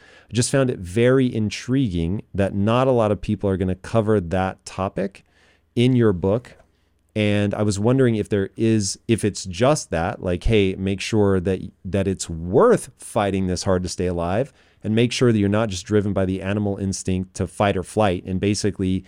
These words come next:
you have a vision of your mortality that you're running away from, but you're never, like, figuring out why you live. Or is there also a sense of,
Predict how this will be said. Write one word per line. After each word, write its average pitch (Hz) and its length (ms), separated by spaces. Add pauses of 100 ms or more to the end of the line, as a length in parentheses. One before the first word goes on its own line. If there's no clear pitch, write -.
(220)
you 123 180
have 123 160
a 107 60
vision 113 420
of 98 80
your 104 120
mortality 107 640
that 95 120
you're 95 120
running 92 280
away 127 200
from, 104 300
but 101 100
you're 95 140
never, 98 460
like, 92 200
figuring 95 400
out 87 160
why 87 120
you 87 160
live. 110 280 (380)
Or 117 180
is 110 220
there 101 220 (120)
also 131 540
a 95 100
sense 98 440
of, 90 340